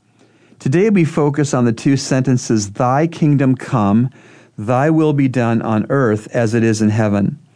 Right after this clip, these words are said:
I see at least two things in those two sentences. Number one,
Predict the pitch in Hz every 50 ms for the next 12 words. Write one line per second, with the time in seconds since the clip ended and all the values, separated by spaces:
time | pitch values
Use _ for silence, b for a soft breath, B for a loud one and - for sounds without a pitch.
0 | b b b b b b b b - - 143 - - 196 190 160 147 160 156 156
1 | 147 - - - 208 202 185 196 - 196 180 156 123 117 107 101 - 127 127 117
2 | 127 117 117 - - - 135 127 127 - - 120 117 113 117 107 107 - 127 -
3 | - - 120 110 104 110 110 107 113 131 147 156 175 190 196 214